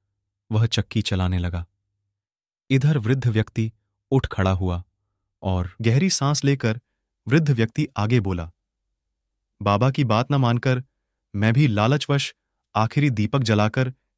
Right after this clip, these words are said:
इस महल में पहुंच गया था। तब से यहां चक्की चला रहा हूं। मेरी पूरी जवानी चक्की चलाते चलाते निकल गई।" इतना कहकर वृद्ध व्यक्ति वहां से जाने लगा।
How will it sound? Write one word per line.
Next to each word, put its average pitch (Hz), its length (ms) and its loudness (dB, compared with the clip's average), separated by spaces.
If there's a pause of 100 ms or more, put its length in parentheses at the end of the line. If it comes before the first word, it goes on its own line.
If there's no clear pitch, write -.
(160)
इस 170 160 0
महल 123 240 2
में 139 100 2
पहुंच 95 280 -2
गया 92 180 -2
था। - 160 -12 (880)
तब 113 120 2
से - 160 0
यहां 120 240 2
चक्की 131 280 -2
चला 117 240 0
रहा 113 160 0
हूं। 107 200 -2 (680)
मेरी 120 180 4
पूरी 135 280 0
जवानी 127 340 2
चक्की 131 300 -4
चलाते 127 360 0
चलाते 123 340 -2
निकल 117 260 2
गई।" 90 220 -4 (1080)
इतना 110 260 0
कहकर 113 440 -2 (400)
वृद्ध 143 220 2
व्यक्ति 120 340 0
वहां 107 240 -2
से 139 140 -4
जाने 104 300 0
लगा। 90 280 -6